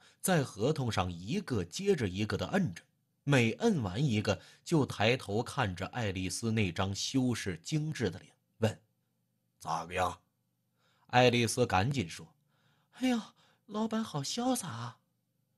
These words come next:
爱丽丝那时候一直很奇怪，这个煤老板为什么不签名，而要摁印章？后来，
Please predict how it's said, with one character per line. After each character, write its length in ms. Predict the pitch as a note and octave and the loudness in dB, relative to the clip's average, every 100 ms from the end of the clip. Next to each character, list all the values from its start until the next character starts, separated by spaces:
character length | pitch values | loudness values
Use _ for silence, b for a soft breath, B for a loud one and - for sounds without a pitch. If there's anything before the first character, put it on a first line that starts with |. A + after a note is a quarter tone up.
| _ _ | _ _
爱 260 | C3 B2+ A#2+ | 2 4 6
丽 180 | A#2+ | 6
丝 280 | A2+ - B2+ | 4 2 0
那 260 | B2+ A#2+ G2+ | 2 4 2
时 160 | - | 0
候 180 | F#2 G2+ | 0 0
一 300 | G#2+ F3+ C#3+ | 0 0 0
直 260 | - F#2+ E3 | 0 0 0
很 240 | E3 E2 - | 0 -12 -10
奇 260 | - E2+ | -10 -10
怪， 160 | F#2 F#2+ _ b b b | -14 -18 _ b b b
这 180 | - B3 | -2 0
个 100 | E3 | 2
煤 280 | A#2+ G#2 F3 | 0 0 0
老 200 | D3 F3 | 2 2
板 240 | A#2 F2 A2+ | 0 -2 0
为 180 | G3 A#2 | 0 0
什 140 | G#2 | -2
么 100 | C#3 | -4
不 180 | C#3 B2 | 0 -2
签 240 | - F#3+ | 0 -2
名， 320 | G3+ G2 A2+ D#3+ B | -4 -2 -2 -2 B
而 260 | - G#2+ D3 | -4 0 2
要 160 | D#3 - | 0 -2
摁 240 | G3+ C#3 D#3 | -2 -2 -2
印 180 | E3+ | -4
章？ 240 | G2 C3 F3 _ _ _ _ _ _ _ _ | -4 -6 -8 _ _ _ _ _ _ _ _
后 340 | - D3+ B2+ G#2+ | 0 4 6 6
来， 280 | F2+ G2 | 4 0